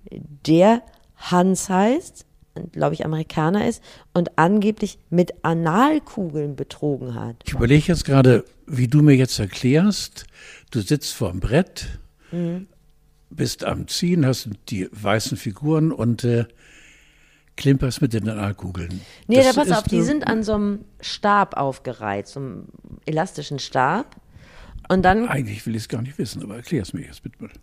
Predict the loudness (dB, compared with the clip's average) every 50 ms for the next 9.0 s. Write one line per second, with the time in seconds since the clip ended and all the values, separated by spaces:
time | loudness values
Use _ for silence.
0 | _ _ _ -10 -8 -6 -2 -2 0 0 0 -2 -4 -6 -6 -6 -4 -2 0 0
1 | 2 2 2 2 0 0 0 0 -2 -2 -4 -6 -10 -8 -4 -2 0 0 0 0
2 | 2 2 4 6 6 6 6 4 4 2 2 0 -2 0 0 2 2 2 0 0
3 | -2 -4 -2 -2 0 0 0 -2 -4 -4 -4 -2 0 0 2 2 0 -2 -4 -8
4 | -12 -18 -8 -2 0 2 2 2 0 0 -2 -2 -4 -2 0 0 0 0 -2 -4
5 | -4 -4 -4 -4 -2 -2 0 2 2 2 2 2 0 -2 -2 -4 -2 -2 -2 -2
6 | -2 -2 -2 -2 -2 -2 0 0 0 0 0 -4 -8 -6 -2 -2 -2 0 -2 -2
7 | -4 -4 -4 -4 -4 -4 -6 -2 0 0 0 0 -2 -6 -4 -4 -2 -2 -4 -4
8 | -2 -2 -2 -2 -2 -6 -6 -6 -4 -2 -2 -2 0 2 2 2 4 4 2